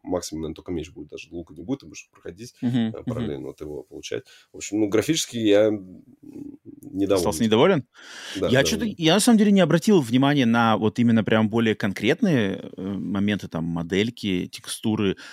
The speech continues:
Speaker 2: либо вот эту анимацию говорящих... э, ам,
Speaker 1: Мгм, мгм.
Speaker 2: картинок персонажей.
Speaker 1: Персонажей,
Speaker 2: Я че-то
Speaker 1: мгм.
Speaker 2: как-то, то есть для меня, для меня было просто общее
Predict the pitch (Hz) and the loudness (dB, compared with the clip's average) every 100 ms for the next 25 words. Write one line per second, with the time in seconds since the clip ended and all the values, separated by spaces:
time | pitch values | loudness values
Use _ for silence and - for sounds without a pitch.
0 | - - 90 92 90 87 92 90 90 92 | -20 -10 -4 -4 -2 -2 -4 -2 -2 2
1 | 98 - - 95 87 85 90 92 92 - | 0 0 -4 -2 -2 -2 0 0 0 -4
2 | - 87 90 85 82 _ _ - - 90 | -8 -8 -8 -8 -14 _ _ -18 -12 -10
3 | 82 80 80 _ _ _ - 104 120 104 | -10 -10 -14 _ _ _ -6 -2 -2 -2
4 | 101 101 - - 104 - - 160 113 - | -2 -2 -4 -10 -6 0 2 4 2 2
5 | 85 98 - - - - - 127 147 147 | -2 -8 -8 -8 -10 -4 -2 2 4 4
6 | 180 240 151 120 135 151 190 196 131 117 | 4 4 0 2 2 4 2 2 0 -2
7 | 113 135 143 - 127 - 135 127 - 104 | 2 2 2 0 -2 0 2 2 0 0
8 | 92 85 | 0 -2